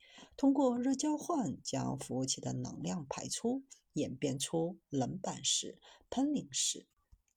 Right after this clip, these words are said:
静默式等多种散热方案。看似只是冷媒的改变，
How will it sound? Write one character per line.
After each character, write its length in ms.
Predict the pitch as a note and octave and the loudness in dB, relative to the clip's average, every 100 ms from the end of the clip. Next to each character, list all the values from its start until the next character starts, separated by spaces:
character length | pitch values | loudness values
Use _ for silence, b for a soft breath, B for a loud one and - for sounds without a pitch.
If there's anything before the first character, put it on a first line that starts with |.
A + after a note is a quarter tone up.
| - | -2
静 320 | - D4 A#3 | 0 2 4
默 200 | F3+ D#3 | 4 4
式 500 | - - B2+ F2+ - | 0 0 0 -2 -4
等 400 | - - C#3+ F#3+ - | -2 -2 -2 -6 -2
多 220 | F3 E3 | 0 2
种 280 | E3 - - | 0 -4 -4
散 300 | - - D3+ | -4 -2 -2
热 80 | D3+ | -2
方 300 | D3 - F3+ | -6 -2 -2
案。 280 | G#3+ G#3 - _ b b b - | 0 -4 -8 _ b b b -8
看 300 | - D#4+ D#4 | 2 4 6
似 360 | - D4 C4 | 4 4 2
只 140 | A#3+ - | 2 0
是 140 | - | 2
冷 180 | C#3+ A#2+ | 2 2
媒 140 | - | 0
的 100 | B3+ A3+ | 0 0
改 340 | D#3 C3 - | -2 -4 -4
变， 320 | - G#3 - | 0 0 0